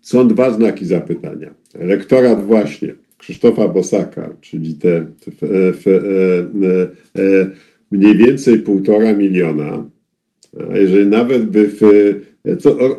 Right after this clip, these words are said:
tutaj sondaże pokazywały, były bardzo, bardzo rozbieżne, więc jeżeli by nawet dołączyło w te-, dołączył ten jeden milion, no to Andrzej Duda miał w granicach dziewięciu milionów, e, w-, głosów, co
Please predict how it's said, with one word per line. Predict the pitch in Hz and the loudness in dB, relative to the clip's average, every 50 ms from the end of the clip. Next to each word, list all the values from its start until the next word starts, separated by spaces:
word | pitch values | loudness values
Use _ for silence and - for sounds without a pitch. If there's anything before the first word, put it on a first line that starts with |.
| - - _ _ _ | -8 -16 _ _ _
tutaj | - 190 208 214 196 185 170 | 4 4 4 6 4 4 4
sondaże | - - 147 139 120 139 147 143 - 143 | 4 4 2 2 4 2 2 2 2 0
pokazywały, | - - 131 120 117 127 117 113 123 107 127 127 123 120 | 0 0 -2 -2 0 0 0 0 0 0 0 0 0 0
były | 113 110 120 127 127 120 | 0 0 0 0 0 0
bardzo, | 110 131 135 127 113 110 117 110 | 0 0 0 0 0 0 0 0
bardzo | 95 104 123 123 123 - 123 120 | 0 2 0 0 2 2 4 4
rozbieżne, | 113 113 107 101 101 110 104 92 80 80 78 | 4 4 2 2 2 2 2 2 2 -2 -4
więc | 80 82 76 | -4 -4 -4
jeżeli | 101 101 104 113 | -6 -4 -4 -2
by | 113 117 117 | -2 0 0
nawet | 120 120 110 117 113 - - _ _ _ _ _ _ - | 0 0 -2 -2 -4 -4 -8 _ _ _ _ _ _ -2
dołączyło | 85 117 123 135 143 143 143 143 143 - 160 156 151 143 123 113 113 | 4 6 6 8 8 6 6 4 2 2 4 6 6 8 6 6 4
w | 113 - | 2 0
te-, | - 113 107 104 107 104 - 107 104 98 98 101 98 95 87 - | 2 4 4 4 2 2 2 2 2 2 0 -2 -4 -6 -6 -2
dołączył | 107 107 110 127 139 - - 135 113 | 0 2 2 2 0 -2 -4 -4 -2
ten | - 107 98 95 | 0 0 0 2
jeden | 113 147 - 117 120 113 110 107 | 2 2 2 2 0 0 0 0
milion, | 110 117 120 127 131 135 139 139 123 - - _ _ _ _ - | 0 0 0 -2 -2 -4 -4 -6 -8 -12 -16 _ _ _ _ -2
no | 117 117 | 0 0
to | 117 - 131 123 110 117 123 | 2 2 2 2 2 0 -2
Andrzej | 127 117 113 123 117 | -2 -2 0 -2 0
Duda | 110 131 117 110 123 117 110 107 | 0 0 0 2 0 0 2 0
miał | 113 120 120 117 107 | 0 0 0 0 -2
w | |
granicach | 104 101 95 104 113 110 - 113 107 104 92 | -4 -4 -4 -4 -4 -2 0 0 0 0 0
dziewięciu | 80 92 101 95 90 110 117 120 117 110 - - 107 | -2 -2 -2 -2 0 0 0 0 -2 -4 -2 -2 -2
milionów, | 101 101 101 101 98 95 98 98 104 107 110 113 113 110 110 110 107 - - - | 0 0 -2 -2 -4 -4 -2 -2 0 0 0 0 0 0 0 -2 -4 -6 -4 -2
e, | 104 104 95 - - _ _ _ _ - - 101 98 95 92 90 | -2 -2 -2 -6 -14 _ _ _ _ -4 -2 0 2 2 2 0
w-, | 87 - - 101 95 90 82 | -2 0 2 2 2 2 0
głosów, | 80 87 98 113 110 110 - - - 147 170 - - - - _ _ _ _ _ _ _ _ _ | 0 2 4 4 4 2 0 0 2 2 2 2 0 -6 -14 _ _ _ _ _ _ _ _ _
co | _ - - 131 127 123 113 104 104 107 131 143 - - | _ 0 2 4 6 6 6 4 4 2 2 0 -2 -6